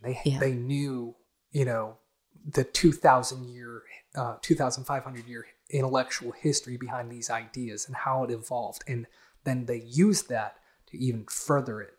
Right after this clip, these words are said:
Speaker 1: Um, and that is, I think, what I think of when you say the word Americanism.
Speaker 2: Mm-hmm.
Speaker 1: So trying to bring all this back together into what it is that we're talking about in regards to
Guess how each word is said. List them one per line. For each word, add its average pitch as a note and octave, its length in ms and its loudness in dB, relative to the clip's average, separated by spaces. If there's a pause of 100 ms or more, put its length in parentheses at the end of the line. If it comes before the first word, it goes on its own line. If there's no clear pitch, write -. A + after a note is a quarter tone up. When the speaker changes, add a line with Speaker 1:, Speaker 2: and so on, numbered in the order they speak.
Speaker 1:
Um, A#2 320 -2 (600)
and C3 160 2 (260)
that E3+ 440 10
is, C3+ 400 2
I B2 180 -10
think, C3 260 -2
what B2 140 -6
I C3+ 140 2
think - 280 -10
of A2+ 220 -10
when A#2+ 100 -10
you A#2 80 -8
say A2+ 280 2
the A2+ 100 -10
word A2 320 -10
Americanism. A#2 800 -6 (140)
Speaker 2:
Mm-hmm. G#3 220 12
Speaker 1:
So G#3+ 240 8 (1080)
trying G#3 280 10
to E3+ 80 4
bring F3 380 4
all D3+ 160 4
this C#3+ 180 -4
back C3+ 320 -8
together B2+ 540 -6
into B2+ 640 -6 (120)
what B2+ 240 0
it C3 100 -4
is B2 180 -6
that B2+ 180 -8
we're B2 80 -10
talking B2+ 320 -2
about A#2+ 280 -10
in A#2+ 160 -10
regards A#2 420 -2
to A2+ 360 -8